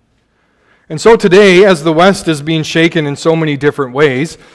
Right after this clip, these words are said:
we are returning, as if we are, as if we are, back to the first couple centuries of the church, where relativism and tolerance and inclusion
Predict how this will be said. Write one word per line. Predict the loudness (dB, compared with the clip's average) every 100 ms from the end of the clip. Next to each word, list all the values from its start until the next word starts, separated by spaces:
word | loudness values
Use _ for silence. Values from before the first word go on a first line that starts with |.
| -20 _
we | 0
are | 2 2
returning, | -2 -2 0 0 0 -4 -6
as | -4 -4 -2
if | -2 -2
we | -6
are, | -6 -10 -14 -16
as | -12 -10
if | -6
we | -2
are, | 0 -2
back | -2 -4 -4
to | -10
the |
first | -6 -6 -4
couple | -8 -8
centuries | -6 -6 -6 -10 -14
of | -16 -18
the | -8
church, | -6 -6 -8 -20 _ _ _ _ _ _ _ _ _ _
where | -4 0 0
relativism | 2 2 0 -2 -4 -2 -4
and | -6
tolerance | -4 -2 -2 -4 -8 -10
and | -10
inclusion | -6 -4 -4 -4 -6